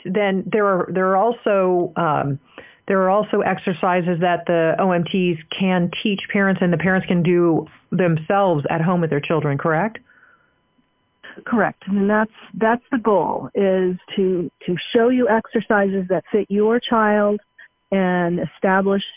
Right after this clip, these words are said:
Speaker 2: those, those goals of, you know, the lip seal and the nasal breathing. And so, you know, one of the things that, that I have parents do is give the child a big straw. I want the child to breathe in through their nose and blow bubbles.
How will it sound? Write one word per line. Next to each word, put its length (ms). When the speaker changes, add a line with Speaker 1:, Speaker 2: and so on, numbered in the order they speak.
Speaker 2:
those, 420
those 240
goals 420
of, 380
you 80
know, 100
the 100
lip 200
seal 420
and 360
the 60
nasal 380
breathing. 580
And 580
so, 160
you 100
know, 280
one 180
of 80
the 80
things 240
that, 320
that 80
I 100
have 220
parents 460
do 340
is 400
give 160
the 80
child 340
a 40
big 220
straw. 480
I 60
want 220
the 60
child 320
to 60
breathe 320
in 200
through 140
their 120
nose 460
and 300
blow 480
bubbles. 480